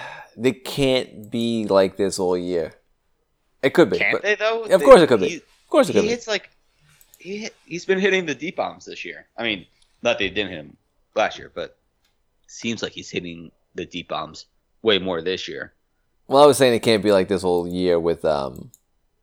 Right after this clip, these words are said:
Speaker 1: with the, the,
Speaker 2: With
Speaker 1: the
Speaker 2: A J
Speaker 1: Ti-,
Speaker 2: Brown?
Speaker 1: yeah,
Speaker 2: With
Speaker 1: with
Speaker 2: the Titans?
Speaker 1: Titans. Yeah.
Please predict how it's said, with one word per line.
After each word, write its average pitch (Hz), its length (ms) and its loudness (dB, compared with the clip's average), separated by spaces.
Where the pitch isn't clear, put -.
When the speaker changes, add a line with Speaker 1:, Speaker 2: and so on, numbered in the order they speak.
Speaker 1:
with 117 220 2
the, 90 180 2
the, 80 100 -8
Speaker 2:
With 80 100 -8
Speaker 1:
the 95 80 -10
Speaker 2:
A 98 40 -10
J 101 80 -2
Speaker 1:
Ti-, 113 160 2
Speaker 2:
Brown? 104 260 -2
Speaker 1:
yeah, 107 280 6
Speaker 2:
With 92 100 4
Speaker 1:
with 90 60 -6
Speaker 2:
the - 80 2
Titans? - 460 -2
Speaker 1:
Titans. - 20 -18
Yeah. 58 340 -6